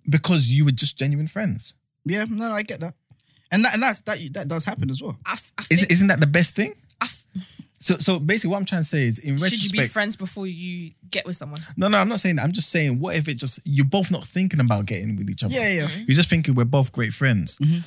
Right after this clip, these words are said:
Speaker 1: But
Speaker 3: Yeah.
Speaker 1: obviously hindsight is a beautiful thing. So if you're over there now looking back and thinking, "Wait a minute, was this, is this person a lurker? Was this person just amazing and just moving in stealth from the very beginning?"
Speaker 2: Mm-hmm.
Speaker 1: Or were we just genuine friends?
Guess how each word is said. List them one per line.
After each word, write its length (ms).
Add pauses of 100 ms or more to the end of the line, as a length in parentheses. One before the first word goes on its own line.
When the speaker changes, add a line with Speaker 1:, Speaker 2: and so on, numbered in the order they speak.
(100)
Speaker 1:
But 160
Speaker 3:
Yeah. 120 (100)
Speaker 1:
obviously 340
hindsight 420
is 60
a 40
beautiful 280
thing. 200
So 100
if 120
you're 180
over 260
there 220
now 280 (120)
looking 300
back 200
and 100
thinking, 200
"Wait 140
a 40
minute, 300 (500)
was 160
this, 240
is 120
this 120
person 340
a 60
lurker? 440 (200)
Was 140
this 80
person 420
just 220
amazing 680 (300)
and 100
just 140
moving 240
in 100
stealth 340
from 160
the 60
very 200
beginning?" 500
Speaker 2:
Mm-hmm. 260 (440)
Speaker 1:
Or 420 (300)
were 140
we 120
just 220
genuine 300
friends? 380